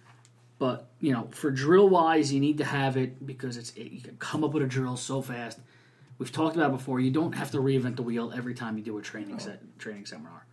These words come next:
Speaker 1: a
Speaker 2: Just
Speaker 1: training night.
Speaker 2: practice.
Speaker 1: Just do something over and over again. You don't have to re-, it doesn't need to be something different. Everything is out there, guys. Everything's out there.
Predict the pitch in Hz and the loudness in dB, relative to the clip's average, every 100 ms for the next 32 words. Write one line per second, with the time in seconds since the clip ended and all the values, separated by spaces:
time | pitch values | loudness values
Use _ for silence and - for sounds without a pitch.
0 | _ - - 113 107 - - - - - | _ -14 -8 -8 -6 -6 -6 -8 -12 -16
1 | - _ _ - 170 143 123 139 135 185 | -18 _ _ -12 -10 -10 -10 -8 2 4
2 | 208 190 175 165 165 156 - _ - 147 | 4 2 2 2 0 -2 -12 _ 0 4
3 | 156 147 143 131 156 147 117 104 120 147 | 4 4 2 4 4 2 0 -2 -2 -2
4 | 165 190 151 170 139 185 202 233 202 196 | 0 2 2 0 0 2 4 4 4 0
5 | - 165 147 131 143 156 113 - - - | 0 -2 0 2 2 0 -4 -12 -18 -20
6 | - - _ _ _ _ 165 208 233 226 | -20 -20 _ _ _ _ 4 6 6 6
7 | 208 151 156 143 113 104 104 98 - - | 6 6 4 2 -4 -8 -8 -10 -12 -18
8 | - - _ - _ 165 175 160 156 156 | -20 -20 _ -20 _ 6 8 8 6 4
9 | - - | 0 -12